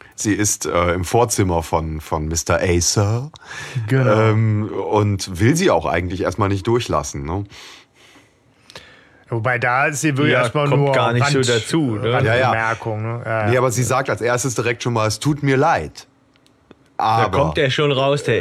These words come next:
Speaker 3: Acer,
Speaker 1: Ja.
Speaker 3: und, und spricht die drei an. Und dann motzt er sie, glaub ich, an, dass sie sie überhaupt hierher kommen hat lassen
Speaker 1: Ja,
Speaker 3: oder
Speaker 1: ja,
Speaker 3: so.
Speaker 1: genau. Der ist halt einfach im Motzmodus. Kann man ja auch verstehen. Ich glaub, der steht grad ganz schön unter Druck,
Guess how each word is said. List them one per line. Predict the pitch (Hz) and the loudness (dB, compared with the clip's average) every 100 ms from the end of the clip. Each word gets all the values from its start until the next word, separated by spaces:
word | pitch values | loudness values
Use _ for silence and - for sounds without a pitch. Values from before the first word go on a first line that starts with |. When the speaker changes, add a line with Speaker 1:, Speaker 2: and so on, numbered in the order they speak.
| 110 | 2
Speaker 3:
Acer, | 104 101 | 2 2
Speaker 1:
Ja. | 147 - | 2 -2
Speaker 3:
und, | 127 127 120 - - _ - - | -2 -2 -2 -10 -20 _ -20 -6
und | 131 120 | -2 -2
spricht | - 135 139 - 127 | -2 -2 -2 -4 -2
die | 117 | 0
drei | 110 117 107 | 2 0 0
an. | 104 98 - _ - - - - | -2 -6 -10 _ -20 -20 -20 -8
Und | 120 110 | -4 0
dann | 127 143 | 0 2
motzt | 143 147 - 151 | 2 0 0 0
er | |
sie, | 127 117 | 2 2
glaub | 110 110 | 2 2
ich, | - 127 | 0 -2
an, | 139 151 147 - _ _ _ _ _ - | -2 -2 -6 -16 _ _ _ _ _ -2
dass | 120 - | -2 0
sie | 123 | -2
sie | 135 | 2
überhaupt | 120 107 117 - | 2 2 0 0
hierher | 120 110 110 110 76 - | 0 2 2 2 -4 -14
kommen | - 110 101 | -4 -4 -2
hat | 98 101 | -4 -2
lassen | 95 98 107 | -4 -4 -2
Speaker 1:
Ja, | 104 | 0
Speaker 3:
oder | 110 | 2
Speaker 1:
ja, | 98 | 2
Speaker 3:
so. | 95 | 0
Speaker 1:
genau. | 87 80 | 0 0
Der | 85 | 2
ist | 104 117 | 2 2
halt | 90 | 0
einfach | 90 98 | 0 0
im | 90 | 0
Motzmodus. | 92 95 - 90 87 - | 0 -2 -2 -2 -2 -2
Kann | 110 | 0
man | 127 101 | 0 2
ja | 85 | 2
auch | 82 | 0
verstehen. | - 85 87 98 | -2 -4 0 0
Ich | 110 | 0
glaub, | 95 87 | -2 -2
der | 90 | -2
steht | 98 92 | -2 -2
grad | 90 85 | -4 -2
ganz | 87 | -2
schön | 101 85 | -2 -4
unter | 92 101 | -2 -2
Druck, | 87 92 - | 0 -4 -4